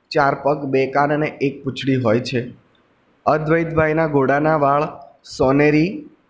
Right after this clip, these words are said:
હતા. અદ્વૈતભાઈના ઘોડાની ચામડી લીસી હતી. બરાબર, વિદ્યાર્થી મિત્રો, જોડીમાં કામ કરો. આપેલા કોષ્ટકમાંથી પ્રાણીઓ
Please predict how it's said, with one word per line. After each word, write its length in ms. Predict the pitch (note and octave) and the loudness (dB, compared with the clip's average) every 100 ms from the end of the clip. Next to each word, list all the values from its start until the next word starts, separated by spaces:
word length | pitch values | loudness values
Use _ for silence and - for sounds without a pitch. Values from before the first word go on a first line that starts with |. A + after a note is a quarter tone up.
| _ - C#3 | _ -6 -2
હતા. 400 | - A2 A2+ - _ _ _ _ _ _ _ _ _ _ _ _ _ _ _ _ _ _ _ _ _ _ _ _ _ _ _ _ _ _ _ _ - | -2 -2 -6 -12 _ _ _ _ _ _ _ _ _ _ _ _ _ _ _ _ _ _ _ _ _ _ _ _ _ _ _ _ _ _ _ _ -2
અદ્વૈતભાઈના 760 | C#3 D#3 D#3 E3+ D3+ D#3 D#3+ E3 | 0 2 2 2 2 2 2 2
ઘોડાની 640 | C#3 C#3 C#3+ D#3 E3 F3 - _ _ - | 2 2 2 0 -2 -6 -16 _ _ -8
ચામડી 420 | - C3+ C#3+ D#3+ | 0 2 2 2
લીસી 580 | D#3 C#3 D3 - - E3+ | 2 2 0 -2 0 2
હતી. 420 | C#3 A#2+ - - - | 2 0 -4 -10 -2
બરાબર, 280 | D3+ D#3 | 2 2
વિદ્યાર્થી 460 | D3 C#3 D3+ D3 D#3+ | 2 2 2 2 0
મિત્રો, 280 | D#3 D#3 D#3 | -2 0 2
જોડીમાં 460 | C#3 B2+ C#3+ D3 | 4 4 4 2
કામ 240 | C#3+ B2+ C#3+ | 0 -2 0
કરો. 180 | D3+ D3+ | 0 0
આપેલા 300 | B2+ C3+ C3+ | 0 -2 -2
કોષ્ટકમાંથી 640 | C3 B2 C#3 B2+ C#3 C3+ | -4 -6 -6 -4 -4 -4
પ્રાણીઓ 640 | C3+ A#2+ B2 D3 C#3 - | -2 0 2 0 -2 -6